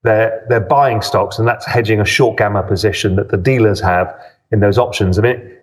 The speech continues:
it's an enormous position, let alone what the hell are SoftBank doing? And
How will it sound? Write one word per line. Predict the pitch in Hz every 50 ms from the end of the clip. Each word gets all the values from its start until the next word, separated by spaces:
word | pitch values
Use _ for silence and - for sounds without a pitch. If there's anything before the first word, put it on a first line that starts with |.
| _ -
it's | 190 196 - -
an | 196 160
enormous | 143 139 147 160 156 139 117 -
position, | - 120 107 110 139 135 - - 107 92 92 87 - _ _ _ _ _ _ _ _ _ _ _ _ -
let | 120 143 180 - - -
alone | 302 240 208 196 190 180 160 151 135 113 - - - - _ _ _ _ _ _ _ _ _ _ _ _ -
what | 240 233 -
the | - -
hell | - - - - - 170 180 190
are | 180
SoftBank | - - - 175 - - - 160 147 143 120 -
doing? | - 170 180 143 101 - - - - _ _ _ _ _ _ _ _ _ _ _ _ _ _ _ _ _ _ _ _ _ _
And | - 170 170 - - -